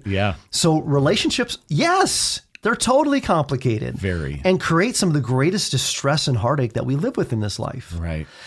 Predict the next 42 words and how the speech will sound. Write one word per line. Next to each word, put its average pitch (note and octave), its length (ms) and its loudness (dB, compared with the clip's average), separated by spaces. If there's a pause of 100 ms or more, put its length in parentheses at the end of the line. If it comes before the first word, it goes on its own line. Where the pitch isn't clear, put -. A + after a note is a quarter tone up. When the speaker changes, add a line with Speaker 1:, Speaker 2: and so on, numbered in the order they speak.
(140)
Speaker 2:
So - 240 0
I E3+ 100 2
think E3+ 240 0
that, D3 200 2 (380)
you D3 120 0
know, C3+ 80 4
we D3+ 100 2
could D#3 140 -2
talk C3+ 240 2
for C#3 100 -2
many F3 380 4
episodes A#2+ 480 0
about G#2 220 -2
relationships, A2+ 680 -4
and F#3+ 100 0
we F#4 80 2
will G4 120 0
hit D3+ 180 -2
this C#3 160 -2
again C3 240 2
and G#2+ 100 0
again, A#2 600 0 (440)
but A2 220 -4
this E3+ 260 2
is C3 220 -2 (160)
all D3+ 340 2
about C3+ 220 4
relationships A#2 640 0
today - 440 -6
Speaker 1:
Yeah. F2+ 100 -2
Speaker 2:
and A#2+ 160 0
why A#2 220 2
we A#2 140 0
need D#3+ 360 2
them D#3+ 520 2
and B2 140 -4
what A#2 140 -2
the - 60 -4
problem C3+ 460 2
is A#2+ 160 2
without - 360 -6
them. - 280 -12